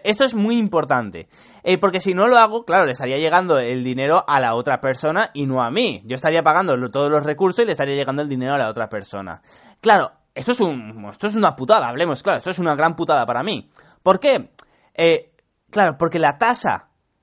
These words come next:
de alta que vaya a haber no va a ser, nu-, nunca es el cien por cien, es decir, seguramente perderé, eh, perderé gente que ya esté apuntada.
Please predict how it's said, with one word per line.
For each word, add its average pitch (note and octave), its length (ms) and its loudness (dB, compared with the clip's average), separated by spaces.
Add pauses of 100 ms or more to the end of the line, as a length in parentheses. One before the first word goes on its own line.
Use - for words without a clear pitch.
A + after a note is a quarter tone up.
de D#3 220 0
alta F#3+ 360 4
que D3 100 -6
vaya F3 240 2
a G3 40 4
haber F#3 340 0
no D#3 180 -2
va F#3 80 4
a F#3+ 40 2
ser, F#3 280 -4
nu-, E3+ 220 -4
nunca G3+ 260 0
es E3+ 80 0
el C#3+ 140 -4
cien C#3 160 -4
por B2+ 100 -2
cien, B2 140 -8
es C3+ 100 -8
decir, C#3+ 220 -10
seguramente F3 500 -6
perderé, C3 680 -4
eh, A#2 520 -4
perderé A#2+ 460 -4
gente C#3+ 460 -6
que G2 100 -10
ya A2+ 120 -6
esté A2 140 -10
apuntada. G2 640 -10